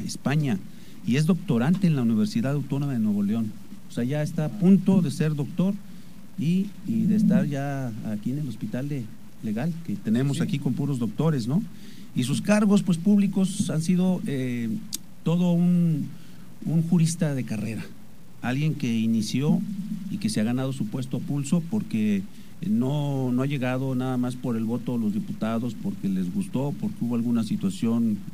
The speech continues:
Speaker 1: eh, de compromiso, sino que él ha, ha tenido una carrera judicial muy importante desde notificador, secretario ejecutor, primer secretario, consejero ciudadano. Fue consejero, o sea, uno de los,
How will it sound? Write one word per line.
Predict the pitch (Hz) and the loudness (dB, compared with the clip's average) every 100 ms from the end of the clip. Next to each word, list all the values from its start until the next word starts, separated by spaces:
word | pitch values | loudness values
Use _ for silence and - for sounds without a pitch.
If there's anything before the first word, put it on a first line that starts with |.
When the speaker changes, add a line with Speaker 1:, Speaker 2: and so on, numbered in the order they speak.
| - | -6
Speaker 1:
eh, | 95 95 92 | -2 -2 -2
de | |
compromiso, | 98 101 95 101 117 - 165 170 - - - - | 0 0 2 0 0 0 0 -2 -8 -14 -14 -12
sino | - 98 113 | 0 0 2
que | 120 | 0
él | 123 - - | 0 -2 -4
ha, | 107 113 113 | -2 0 0
ha | - | -2
tenido | 120 123 | 0 0
una | 127 | 0
carrera | 113 123 127 | -2 -2 -2
judicial | - 101 123 123 | -2 -2 0 0
muy | 120 | 2
importante | 123 110 104 117 117 | 2 0 -2 -2 -2
desde | 120 107 104 | 0 0 2
notificador, | 104 - 104 104 101 101 127 135 | 2 2 0 0 0 0 0 0
secretario | 135 110 107 123 117 | -2 -4 -4 -2 -2
ejecutor, | 113 110 98 87 123 135 131 - - - | -2 -4 -4 -4 -2 -2 -2 -6 -12 -6
primer | 135 131 | -2 0
secretario, | 113 120 - 98 - 127 123 110 | 0 -4 -2 -2 -2 0 0 0
consejero | 107 104 104 143 180 165 | -2 -2 -2 2 4 4
ciudadano. | - 117 117 127 127 104 - - - | 2 0 0 0 -2 -6 -10 -14 -8
Fue | 113 | -6
consejero, | 139 135 113 135 139 | -4 -4 -4 -4 -4
o | |
sea, | 123 127 | -4 -2
uno | 131 | 0
de | 120 | 0
los, | 104 | -2